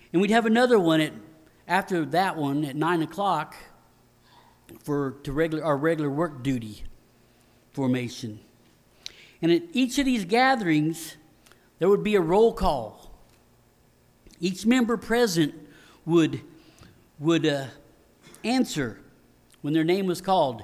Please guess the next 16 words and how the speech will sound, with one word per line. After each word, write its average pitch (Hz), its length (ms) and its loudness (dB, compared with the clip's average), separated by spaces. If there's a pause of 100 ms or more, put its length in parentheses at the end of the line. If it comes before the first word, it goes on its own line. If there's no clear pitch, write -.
(320)
"Here, 170 680 -2 (400)
present," 180 600 0
or 123 320 -18
"Present 233 340 0
accounted 214 500 -4
for," 127 540 -8 (1700)
when 147 120 -2
their 160 120 2
name 190 200 2
was 175 140 -2
called. 139 420 -2 (1400)
And 139 140 0
if 170 100 -2
you 208 120 0
weren't 233 260 2
there, 208 420 2